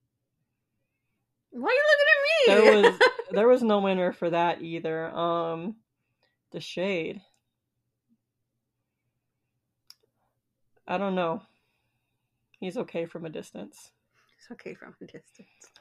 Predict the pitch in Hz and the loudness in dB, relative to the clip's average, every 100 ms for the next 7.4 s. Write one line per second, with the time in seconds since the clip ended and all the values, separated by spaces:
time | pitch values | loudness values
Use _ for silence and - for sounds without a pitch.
0 | _ _ 185 180 180 175 170 180 196 _ | _ _ -2 0 0 -2 -4 -8 -12 _
1 | _ - 254 285 302 285 240 - 277 262 | _ -14 -10 -6 -6 -4 -6 -6 -10 -8
2 | 285 277 _ _ _ 240 - 190 _ _ | -10 -10 _ _ _ -16 -16 -18 _ _
3 | - 277 285 269 220 196 196 - _ 277 | 0 2 4 2 0 -2 -4 -12 _ -6
4 | _ - - - 185 - - - - - | _ -14 -14 -8 -8 -8 -20 -20 -20 -20
5 | _ - 196 202 202 190 185 190 _ _ | _ -4 0 2 2 0 -4 -10 _ _
6 | _ _ _ _ _ _ _ 247 254 254 | _ _ _ _ _ _ _ -10 -6 -4
7 | 240 220 202 | -4 -4 -6